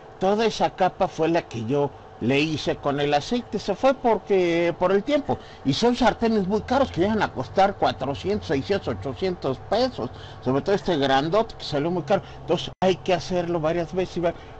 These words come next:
cómo se limpia con un trapo. Y luego de usarlos, échenle un poquito de aceite y ahí déjenlo reposar y van a ver qué buenos sartenes le van a quedar sin que se pegue nada.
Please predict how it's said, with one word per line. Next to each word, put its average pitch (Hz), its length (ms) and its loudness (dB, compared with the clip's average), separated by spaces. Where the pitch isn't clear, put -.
cómo 156 320 -2
se 151 200 -2
limpia 151 400 0
con 180 180 -2
un 190 140 0
trapo. 202 460 2
Y 139 80 4
luego 226 320 6
de 196 80 4
usarlos, 233 580 2
échenle 262 400 4
un 262 100 2
poquito 247 380 2
de 220 80 6
aceite 262 540 2
y 131 180 -4
ahí 175 240 2
déjenlo 196 500 2
reposar 143 720 -2
y 143 140 -2
van 160 220 -2
a 156 60 -2
ver 156 220 -2
qué 196 280 4
buenos 170 440 2
sartenes 151 760 -4
le 113 100 -4
van 147 220 0
a 135 60 0
quedar 147 440 0
sin 143 320 -4
que 160 180 -2
se 123 200 -6
pegue 135 440 -2
nada. 117 580 -4